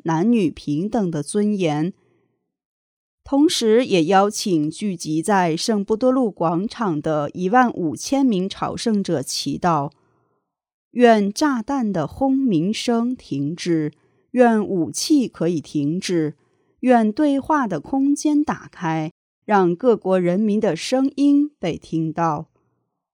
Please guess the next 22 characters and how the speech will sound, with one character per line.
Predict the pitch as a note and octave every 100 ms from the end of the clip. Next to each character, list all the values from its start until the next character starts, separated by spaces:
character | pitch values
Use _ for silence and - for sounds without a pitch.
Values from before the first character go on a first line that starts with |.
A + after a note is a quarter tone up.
| _
据 | - C#4+ C4+
梵 | C4 C#4+
蒂 | C4+ A3+
冈 | A#3 A#3
新 | A#3 A#3+ A#3
闻 | E3+ F3+
网 | G#3+ F3+ - _
英 | G#3+ B3 B3+
文 | E3+ D#3
报 | E3+ F3 E3
道， | E3+ E3 E3 _ _ _ _ _ _ _ _ _ _ _ _ _ _ _ -
据 | D4 C#4
梵 | C4 D4 C4
蒂 | C4
冈 | G#3 A#3+ A#3+
新 | B3+ - B3+ B3+
闻 | F#3 E3+ E3+ -
英 | C4+ C#4+
文 | G#3+ F3
网 | G#3+ G#3+ -
报 | F3+ E3+
道， | - F3+ D#3+